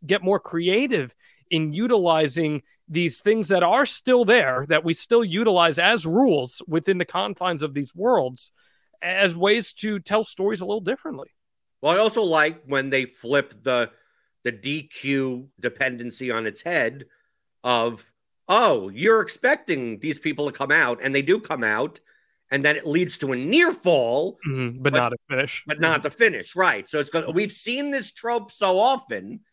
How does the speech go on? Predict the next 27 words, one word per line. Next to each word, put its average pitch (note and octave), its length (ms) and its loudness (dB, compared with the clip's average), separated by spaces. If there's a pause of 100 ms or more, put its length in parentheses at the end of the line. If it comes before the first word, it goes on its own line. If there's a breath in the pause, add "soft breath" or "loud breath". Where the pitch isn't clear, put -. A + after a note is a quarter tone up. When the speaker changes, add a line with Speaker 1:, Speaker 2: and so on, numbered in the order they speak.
(440)
Speaker 2:
that C#3+ 240 2 (100)
then D3+ 600 0 (200)
it, D3 220 -6 (360)
it D3 120 -2
either D#3+ 180 2
backfires, G3 800 2
it - 120 -10
turns E3+ 240 -2
on D#3+ 100 0
its D#3 120 -4
head. G3+ 160 2 (180 loud breath)
Maybe C#4 260 2
the D4 100 2
heel A#3+ 320 2
wins F#3+ 420 0
in F#3+ 100 -2
a - 20 -2
different E3+ 320 -2
way. E3 400 0 (460)
Maybe F3 160 2
the G3+ 80 0
heel A3 240 0
cheats D#4 360 0
in G3 120 0
a D#3 40 0
different B2+ 360 -4
way. E2+ 340 -6